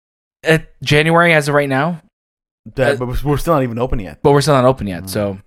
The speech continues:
Speaker 1: I'm not too sure. All I know is when the theater is available to watch this movie, you should definitely check it out.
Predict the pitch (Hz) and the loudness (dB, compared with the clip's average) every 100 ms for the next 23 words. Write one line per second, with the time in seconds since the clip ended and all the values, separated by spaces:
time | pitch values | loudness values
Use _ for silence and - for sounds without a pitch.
0 | _ _ - 135 160 156 143 123 98 - | _ _ -8 -2 -2 -2 -4 -4 -6 -12
1 | - _ _ - 175 190 185 165 156 135 | -20 _ _ 0 4 4 4 4 4 2
2 | - 139 147 139 131 190 185 165 139 131 | -6 -2 0 -2 -2 2 2 2 0 -2
3 | 127 127 139 139 135 131 131 139 139 139 | 0 2 2 2 0 2 2 0 -4 -4
4 | 127 117 107 101 - 90 - 135 151 | -4 -6 -8 -8 -14 -14 -6 -2 -2